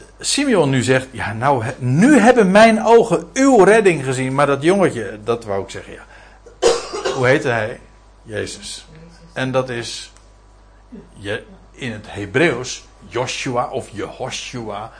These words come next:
maar dat betekent Yahweh red. Uw redding. Yahweh redding. Dat heb ik gezien. Dat jongetje, dat heet zo. En, en dat heet met reden zo. Want door Yahweh,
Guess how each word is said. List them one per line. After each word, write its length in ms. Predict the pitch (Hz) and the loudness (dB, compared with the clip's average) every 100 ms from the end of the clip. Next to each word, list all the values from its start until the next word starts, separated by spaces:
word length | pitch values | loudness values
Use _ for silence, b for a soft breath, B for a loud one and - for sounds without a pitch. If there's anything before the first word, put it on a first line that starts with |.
| B | B
maar 200 | 127 117 | -8 -6
dat 200 | 110 101 | -6 -10
betekent 520 | 98 95 92 101 90 - - | -12 -12 -12 -12 -18 -20 -12
Yahweh 360 | 101 90 92 90 - - | -10 -8 -10 -12 -20 -16
red. 360 | 113 98 - - _ _ _ _ - - | -12 -12 -14 -20 _ _ _ _ -20 -14
Uw 400 | - 143 143 143 - - | -4 -2 -2 -6 -12 -12
redding. 460 | 131 131 101 82 - - - | -6 -6 -8 -14 -20 -20 -6
Yahweh 460 | 117 110 117 120 120 - | -4 -2 -2 -4 -8 -8
redding. 300 | 120 101 98 - | -6 -6 -12 -2
Dat 160 | 139 139 | 0 2
heb 200 | 143 151 | 0 -2
ik 140 | 139 | -8
gezien. 400 | 156 147 180 - - - _ - | -10 -8 -10 -12 -20 -20 _ -8
Dat 180 | 127 120 | -4 0
jongetje, 480 | 127 151 139 156 - | 2 2 2 -4 4
dat 200 | 156 123 | 4 6
heet 280 | 196 339 - | 8 8 6
zo. 300 | 151 92 - - b b b b - | 4 4 -4 -18 b b b b -2
En, 420 | 160 156 170 180 | 0 2 0 -2
en 220 | 151 151 | -2 2
dat 140 | 143 | 4
heet 340 | 151 143 151 147 | 6 4 2 -2
met 320 | 160 202 220 | 2 4 4
reden 600 | 247 294 302 233 131 117 | 6 6 6 4 2 0
zo. 360 | 107 98 85 - b b b b | -6 -6 -8 -20 b b b b
Want 300 | 131 139 143 - - b b b b b _ - | 0 0 0 -14 -20 b b b b b _ -18
door 560 | - 113 156 147 147 - | -2 6 10 10 8 2
Yahweh, 580 | 131 135 143 254 233 110 | 4 6 8 8 6 4